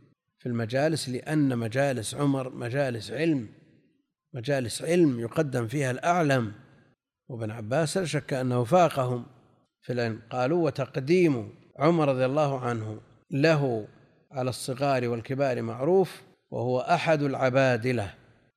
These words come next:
العبادلة جمع، واحدها عبد الله، يعني من اسمه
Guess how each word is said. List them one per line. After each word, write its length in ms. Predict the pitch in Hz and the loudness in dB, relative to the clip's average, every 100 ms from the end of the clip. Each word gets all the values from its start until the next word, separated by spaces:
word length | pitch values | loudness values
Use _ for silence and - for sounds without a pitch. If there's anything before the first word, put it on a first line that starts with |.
| _ _ | _ _
العبادلة 760 | 117 113 117 147 123 123 110 104 - _ _ _ _ | -12 -4 2 2 2 -4 -6 -8 -16 _ _ _ _
جمع، 320 | - 123 139 - - _ _ _ - | -6 -6 -6 -12 -20 _ _ _ -14
واحدها 540 | 120 92 120 123 143 | -10 -8 -6 -2 -2
عبد 280 | 170 185 143 | 0 -2 2
الله، 420 | 143 123 120 98 - _ _ _ _ - | 2 4 2 0 -6 _ _ _ _ -14
يعني 280 | 117 113 127 | -8 -4 -2
من 340 | 143 120 120 | -2 -4 -6
اسمه 540 | 117 - 143 151 185 | -8 -6 -2 -2 -4